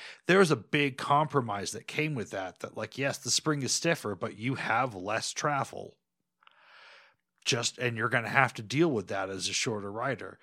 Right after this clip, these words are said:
And so everyone was like, "Why can't we have, like, s-, shorter seat heights and blah, blah, blah, blah?" Here's the fucking shorter seat height bike, and you're still gonna bitch about it. Because guess what?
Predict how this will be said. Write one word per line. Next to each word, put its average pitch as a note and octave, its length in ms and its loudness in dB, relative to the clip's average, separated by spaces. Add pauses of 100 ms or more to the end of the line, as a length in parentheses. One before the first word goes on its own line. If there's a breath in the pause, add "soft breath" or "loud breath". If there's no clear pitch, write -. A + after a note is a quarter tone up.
(220 soft breath)
And - 100 -6
so C#3 140 6
everyone C3+ 240 6
was B2+ 140 0
like, C3 100 8
"Why D3+ 260 10
can't G#3 260 4
we G3+ 120 4
have, G3+ 260 6
like, G#3 180 6
s-, - 40 -4
shorter A3 540 0
seat A3 320 0
heights G3 420 4
and F3+ 140 0
blah, G#3+ 160 6
blah, G#3 160 0
blah, A3 160 8
blah?" A#3 260 2
Here's G#3+ 360 6
the B3+ 100 0
fucking B3 400 2
shorter A#3 360 2
seat A3 260 -2
height A3+ 260 2
bike, A#3 320 2 (320 loud breath)
and F3 180 4
you're F3 120 4
still G#3 480 2
gonna G3+ 260 0
bitch G3+ 280 0
about A#2 380 0
it. - 260 -12 (300 loud breath)
Because D#3+ 280 2
guess E3+ 280 2
what? C3+ 260 2